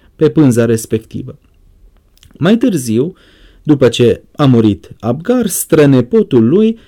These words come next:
se întoarse la păgânism. S-a lepădat de credința creștină și a devenit, a devenit din nou păgân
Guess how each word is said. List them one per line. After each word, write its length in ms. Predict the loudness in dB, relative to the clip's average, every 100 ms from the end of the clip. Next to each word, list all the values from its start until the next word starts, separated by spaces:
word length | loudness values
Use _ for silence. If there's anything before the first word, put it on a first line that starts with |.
| _
se 480 | -12 0 2 2 0 -2
întoarse 600 | 0 2 0 0 0 0
la 140 | 0
păgânism. 840 | 0 0 2 0 -4 -8 _ -20 -20 _ _ _ _ _ -12
S-a 160 | 0
lepădat 500 | 2 4 2 2 2
de 100 | 0
credința 500 | -2 -2 -2 -4 -6
creștină 520 | -6 -6 -8 -6 -4 -2
și 120 | -2
a 60 |
devenit, 540 | -2 0 0 0 -4 -8 _ _ _ _ _
a 140 | -2
devenit 580 | 0 2 2 0 -2 -18 _ _
din 240 | -2 0
nou 260 | 2 2 2
păgân 580 | 2 0 2 2 0